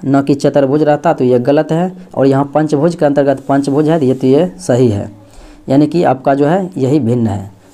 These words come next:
अगला सवाल कहता है, किसी माह का चौथा दिन शनिवार है तो उस माह के छब्बीसवें दिन से पाँच दिन पहले कौन सा दिन होगा?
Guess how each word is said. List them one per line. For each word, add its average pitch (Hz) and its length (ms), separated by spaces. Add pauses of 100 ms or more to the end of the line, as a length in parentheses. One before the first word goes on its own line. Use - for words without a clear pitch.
अगला 143 200
सवाल 151 360 (760)
कहता 165 160
है, 156 60
किसी 175 320
माह 156 220
का 143 280
चौथा 160 460
दिन 139 300 (120)
शनिवार 151 680 (300)
है 131 240
तो 135 140
उस 156 200
माह 147 160
के 139 280 (480)
छब्बीसवें 180 500
दिन 160 180
से 156 160
पाँच 160 320
दिन 156 180
पहले 151 400
कौन 156 220
सा 160 140
दिन 135 160
होगा? 110 300